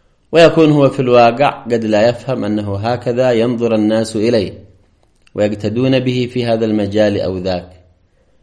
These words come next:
لذلك مسؤولية، العلم هو مسؤولية،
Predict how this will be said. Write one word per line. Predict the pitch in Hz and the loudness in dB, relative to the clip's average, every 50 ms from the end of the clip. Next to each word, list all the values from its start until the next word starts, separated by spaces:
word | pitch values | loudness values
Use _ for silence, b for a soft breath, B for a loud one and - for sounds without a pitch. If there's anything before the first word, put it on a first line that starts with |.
| _ _ _ _ _ _ _ _ - | _ _ _ _ _ _ _ _ -10
لذلك | - 87 90 101 107 117 123 123 120 - - - | -8 -4 0 2 2 2 2 0 -4 -8 -8 -8
مسؤولية، | 107 120 - - - 127 135 143 160 175 160 127 101 90 85 - - - - - | -8 -8 -6 -6 -4 -2 0 0 2 0 0 0 -2 -6 -8 -14 -20 -20 -18 -16
العلم | 90 - 113 120 123 117 | -10 -6 -4 -4 -4 -4
هو | 110 104 101 90 90 | -6 -6 -8 -8 -8
مسؤولية، | 95 92 - - 101 101 104 110 120 123 110 98 87 87 - | -8 -10 -12 -8 -4 -4 -2 0 0 0 -2 -4 -4 -6 -12